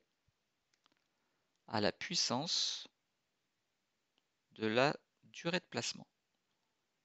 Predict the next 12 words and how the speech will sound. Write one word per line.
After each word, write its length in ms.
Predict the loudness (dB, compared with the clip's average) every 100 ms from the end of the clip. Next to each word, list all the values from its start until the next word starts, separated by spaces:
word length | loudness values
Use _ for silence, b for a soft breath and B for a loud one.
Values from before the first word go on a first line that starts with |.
| _ _
Donc 180 | -20 -20 -20
puissance 560 | -8 -4 -2 -2 -6 -4
durée 240 | 0 0
de 80 | 0
placement. 320 | -6 -8 -8 _
Je 120 | -20
peux 120 | -20
pas 220 | -4 -4 -4
le 100 | -10 -20 -20
mettre, 280 | -20 -20 -20
euh. 60 | -20 -20 _ _ _ _ _ _ _ _ _ _ _ _ _ _ _ _ _ _ _ _ _ _ _ _ _ _ _ _ _ _ _ _ -20 -20 _ _ _ _ b b b b b
Alors, 280 | 2 2